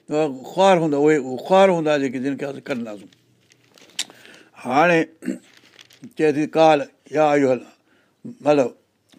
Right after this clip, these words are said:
ها-، ها-، هتي ڄڻ سمجهو ته هاڻي مائي چيو ٿا، هتي پڄڻ جي ڀيڻي نه آهي. هاڻي طوفان طائف نه مان، پر مطلب ته جيڪو بادشاهه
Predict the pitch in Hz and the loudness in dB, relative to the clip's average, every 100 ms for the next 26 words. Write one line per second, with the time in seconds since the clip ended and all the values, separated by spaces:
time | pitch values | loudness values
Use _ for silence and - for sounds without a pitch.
0 | _ 139 147 143 127 165 214 247 233 214 | _ -10 -4 -2 0 0 0 0 2 0
1 | 220 202 202 185 165 165 175 165 156 143 | -4 0 0 2 2 2 2 0 -2 -4
2 | 135 156 175 165 160 170 156 156 131 139 | -6 0 0 0 0 0 0 0 -2 -6
3 | - - 165 165 156 139 151 156 147 165 | -8 -6 -6 -4 -4 0 0 0 2 4
4 | 208 180 _ _ _ - 131 147 156 151 | 4 0 _ _ _ -12 -4 -2 0 0
5 | 139 131 135 123 - - 151 131 156 151 | 0 -6 -12 -14 -20 -10 -6 0 0 4
6 | 151 156 156 170 180 214 190 170 156 127 | 4 4 2 -4 0 0 2 -2 -2 -10
7 | _ _ - 165 208 196 185 202 196 190 | _ _ -10 -4 -2 0 2 2 4 6
8 | 185 170 165 143 156 170 - 190 175 | 6 4 -2 -2 0 0 0 2 4